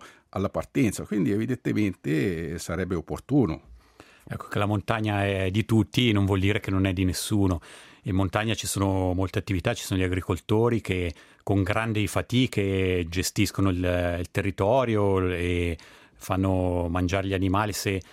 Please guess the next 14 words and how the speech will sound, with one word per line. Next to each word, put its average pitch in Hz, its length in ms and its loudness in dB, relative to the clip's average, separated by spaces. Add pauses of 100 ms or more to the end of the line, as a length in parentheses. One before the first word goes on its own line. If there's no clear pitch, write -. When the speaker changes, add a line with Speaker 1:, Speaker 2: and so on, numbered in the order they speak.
(280)
Speaker 2:
un, 95 180 0
un 90 580 -2
animale 98 520 0
da 90 100 0
pascolo 92 680 0
mangia 92 420 0
un, 85 640 -2 (100)
un 98 120 0
rifiuto, 104 800 2 (380)
eh, 90 720 -2 (280)
quasi 104 320 0
certamente 101 920 0
ne 90 120 0
morirà, 101 600 2